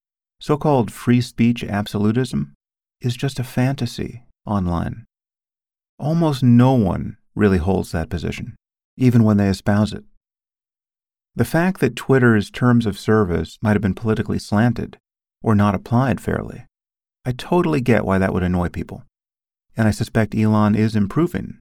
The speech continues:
that. But this simply isn't a free speech issue. No one has a right to be on Twitter. Again,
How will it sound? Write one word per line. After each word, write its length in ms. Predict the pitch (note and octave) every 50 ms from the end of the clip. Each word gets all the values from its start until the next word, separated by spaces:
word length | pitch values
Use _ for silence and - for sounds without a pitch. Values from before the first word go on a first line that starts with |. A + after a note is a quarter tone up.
| _ -
that. 260 | - E2 - - - _ _ _ _ _ _ _ _ _ _ _ _ _ _ _ _ _ _ _ -
But 200 | B2+ A#2+ A#2+ -
this 160 | B2+ B2 -
simply 580 | - - - B2 A#2+ A#2+ B2 B2 A2+ G#2+ -
isn't 280 | A2+ A2+ G#2 A#2+ G#2+ -
a 80 | G#2 G2
free 340 | - - - A2+ A2 G#2+
speech 460 | G#2 - - - G#2+ G#2 G#2 G#2 - -
issue. 420 | G#2+ A2+ - - - D#2 C2 - A2+ - _ _ _ _ _ _ _ _ _ _ _ _ _ _ _ _ _ -
No 460 | A#2 A2 G#2 G#2 A2 A#2 B2+ C#3 D#3
one 560 | D#3 D#3 D#3 D#3 D3+ D3 D3 C#3+ C#3+ C#3+ - - _ _ _ _
has 240 | - - A#2+ A2 -
a 160 | G#2+ G2+ G2+
right 640 | F#2+ F2+ F2+ F#2+ G2+ G#2 F#2+ F2+ - - - - - _ _ _ _ _ _ _ _ -
to 80 | - G2
be 180 | F#2+ A2 F#2+
on 220 | F#2 F2+ F2+ F2 E2
Twitter. 440 | - - - G2 F#2+ - - - - - _ _ _ _ _ _ _ _ _ _ _ _ _ _ _ _ _ _ _ _
Again, 320 | B2 B2 - - - -